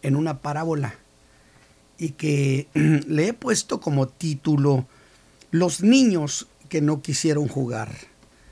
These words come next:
pero que en realidad está tra-, hablando de un durísimo reproche que el Señor Jesús le hace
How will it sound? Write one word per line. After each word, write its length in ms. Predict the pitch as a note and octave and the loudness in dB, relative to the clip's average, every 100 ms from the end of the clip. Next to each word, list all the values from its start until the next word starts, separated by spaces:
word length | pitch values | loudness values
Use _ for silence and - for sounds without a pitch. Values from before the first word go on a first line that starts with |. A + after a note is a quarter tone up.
| - - - - - - - | -20 -20 -20 -20 -20 -18 -2
pero 240 | D3 C#3 | -2 0
que 80 | C#3+ | 0
en 80 | B2+ | 0
realidad 640 | C3 B2+ C3 D3+ D#3 C#3 - - _ _ | -2 -2 -2 0 -2 -4 -10 -20 _ _
está 480 | D#3+ C3+ - D#3 D3+ | -10 -8 -8 -8 -6
tra-, 220 | D#3 D3 - | -6 -6 -6
hablando 500 | D3 C3+ C#3+ C#3+ C#3+ | -4 -2 0 0 0
de 80 | C#3 | 2
un 300 | C#3+ D3+ - | 2 0 -2
durísimo 920 | D3+ C#3 C#3+ D#3 G#3+ C#3+ - E3 C#3 | -6 -4 -2 0 -2 -4 -4 -2 -2
reproche 800 | B2+ C3 - D3+ D3+ C#3+ D3 C#3 - - - - _ - | -2 -6 -4 -2 -2 -2 -2 -2 -6 -18 -20 -20 _ -6
que 120 | D3 | -4
el 100 | C3 | -2
Señor 380 | C3+ C3 C#3+ C3+ | -2 -2 -2 -4
Jesús 520 | C#3 - C#3+ C#3 - | -6 -4 -4 -4 -6
le 200 | D#3 C3 | -4 -4
hace 460 | B2 B2+ C#3+ C#3+ | -4 -6 -4 -6